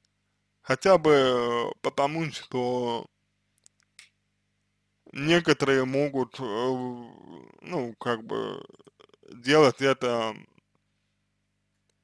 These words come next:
вообще на автомате. А некоторые могут, эм,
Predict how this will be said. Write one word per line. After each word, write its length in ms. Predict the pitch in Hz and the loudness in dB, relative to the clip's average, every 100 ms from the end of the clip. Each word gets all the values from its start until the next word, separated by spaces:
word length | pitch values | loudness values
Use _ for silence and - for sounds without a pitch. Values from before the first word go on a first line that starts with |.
| _ _ _ _ _ _ _ _ _ _ _ _ _ _ _ _ | _ _ _ _ _ _ _ _ _ _ _ _ _ _ _ _
вообще 400 | 139 139 - 170 | 6 6 6 0
на 140 | 135 113 | 2 0
автомате. 520 | - 117 113 104 - - _ _ _ _ _ _ _ _ _ _ _ _ _ _ _ _ _ _ _ _ _ _ _ _ _ _ _ _ - | -2 -6 -6 -10 -14 -20 _ _ _ _ _ _ _ _ _ _ _ _ _ _ _ _ _ _ _ _ _ _ _ _ _ _ _ _ -4
А 540 | 127 131 127 131 131 | 4 6 8 6 4
некоторые 460 | 143 156 269 139 131 | 0 -4 -4 -4 -2
могут, 580 | 135 147 139 123 - - | -2 -2 -2 -6 -8 -12
эм, 720 | 120 123 120 120 117 113 123 | -6 -2 -2 -4 -6 -16 -20